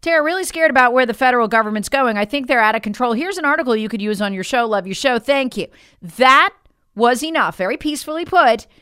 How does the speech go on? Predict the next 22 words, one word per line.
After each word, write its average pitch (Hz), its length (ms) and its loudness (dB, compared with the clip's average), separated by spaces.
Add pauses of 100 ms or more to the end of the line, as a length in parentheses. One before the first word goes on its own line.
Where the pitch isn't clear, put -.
(360)
um, 208 400 -4
to 294 220 -4
get 277 420 0
you 247 240 -6
forwarded 277 600 0
by 277 280 4
F-, 233 300 -2 (240)
a-, 226 160 -2
Facebook - 560 -4
to 294 240 -4
the 427 140 -2
F 285 180 -4
B 233 140 -4
I. 135 240 -8 (580)
Your 247 140 -6
post 320 320 0
was 226 160 -6
then 277 480 0 (100)
forwarded 202 540 -2
to 226 120 -10
your 190 160 -4
local 208 520 -2